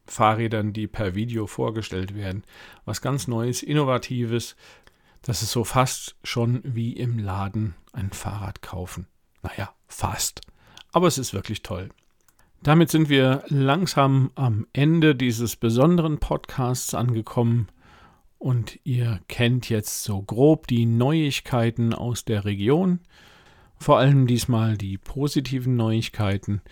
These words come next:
Die negativen könnt ihr zur Genüge auf Facebook nachlesen. Und man möchte ja auch keinen unter Druck setzen oder als Buhmann darstellen. Also deswegen lassen wir die negativen News einfach mal aus an der Stelle.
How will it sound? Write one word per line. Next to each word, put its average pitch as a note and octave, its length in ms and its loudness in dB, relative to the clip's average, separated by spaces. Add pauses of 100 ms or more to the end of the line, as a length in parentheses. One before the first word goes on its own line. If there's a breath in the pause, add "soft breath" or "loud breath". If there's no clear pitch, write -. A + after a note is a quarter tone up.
(280 loud breath)
Die C3+ 80 4
negativen B2 520 4
könnt A2 240 -2
ihr G#2+ 120 0
zur G#2+ 160 -4
Genüge G#2+ 420 0
auf G2 220 -4
Facebook - 560 -2
nachlesen. G#2 720 -2 (440 loud breath)
Und C#3+ 360 4 (300)
man C3+ 360 4
möchte G#2 400 -2
ja G#2 200 0
auch - 340 -10
keinen G#2+ 520 -4
unter A#2 320 -4
Druck B2 280 -6
setzen A#2+ 360 -4
oder G#2+ 440 -4
als - 200 -8
Buhmann A#2 440 -2
darstellen. G#2 640 -2 (480 loud breath)
Also B2 180 -2
deswegen G2+ 420 -4
lassen G#2 320 -4
wir A2+ 60 0
die A#2 140 -2
negativen A2 600 -2
News A2+ 300 -2
einfach A2+ 340 -4
mal G2+ 200 -2
aus G#2+ 220 -2
an G2 100 -2
der F#2+ 140 -4
Stelle. G#2+ 300 -4